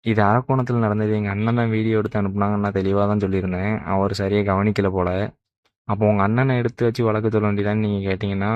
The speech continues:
அவருக்கு பறவைகள், விலங்குகள் எல்லாமே ரொம்ப பிடிக்கும். அவங்க வீட்லயும் மாடு வளர்க்க தான் செஞ்சாங்க, அதை கவனிக்க முடியலன்னு தான் வேற யார்கிட்டயோ கொடுத்தாங்க. அவர் இந்த வீடியோ எடுத்து அனுப்பி ஒரு ஒரு வாய்ஸ் ரெக்கார்டு போடும்போது எனக்கு அதை கேட்கறதுக்கே ரொம்ப கஷ்டமா இருந்துச்சு.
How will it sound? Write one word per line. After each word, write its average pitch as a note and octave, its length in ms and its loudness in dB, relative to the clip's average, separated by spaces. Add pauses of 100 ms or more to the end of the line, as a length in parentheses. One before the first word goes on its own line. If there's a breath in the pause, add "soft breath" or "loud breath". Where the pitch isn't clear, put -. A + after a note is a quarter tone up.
(140)
அவருக்கு A2+ 400 0
பறவைகள், A#2 560 0
விலங்குகள் A2 420 2
எல்லாமே G#2+ 340 0
ரொம்ப G#2 300 2
பிடிக்கும். F#2+ 460 -2 (800)
அவங்க G#2+ 380 2
வீட்லயும் A#2+ 480 2
மாடு A#2 280 2
வளர்க்க A2 360 2
தான் A#2 180 0
செஞ்சாங்க, G#2 360 2 (200)
அதை G2+ 220 0
கவனிக்க A2+ 500 0
முடியலன்னு A2 420 2
தான் A#2 240 2
வேற G#2+ 280 2
யார்கிட்டயோ G#2+ 360 2
கொடுத்தாங்க. G2+ 460 -2 (760)
அவர் G#2 240 4
இந்த G#2+ 200 4
வீடியோ B2+ 380 4
எடுத்து B2+ 260 4
அனுப்பி A#2 400 2
ஒரு A2 240 6
ஒரு A#2 160 4
வாய்ஸ் A2 340 4
ரெக்கார்டு A#2+ 260 2
போடும்போது A2+ 440 2
எனக்கு G#2+ 260 2
அதை G#2 120 4
கேட்கறதுக்கே B2 540 0
ரொம்ப G#2+ 220 0
கஷ்டமா G#2+ 400 -2
இருந்துச்சு. G2+ 340 -2